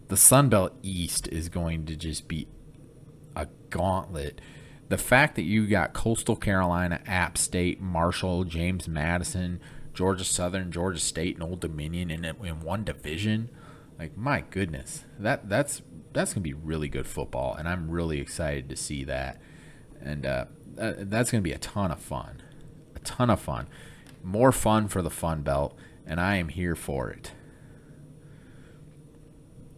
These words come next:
Na-, uh, then the next thing that has to be talked about is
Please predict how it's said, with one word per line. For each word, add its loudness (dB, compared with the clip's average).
Na-, 0
uh, 0
then 2
the 8
next 2
thing 0
that -4
has 0
to -6
be -2
talked 0
about 0
is -4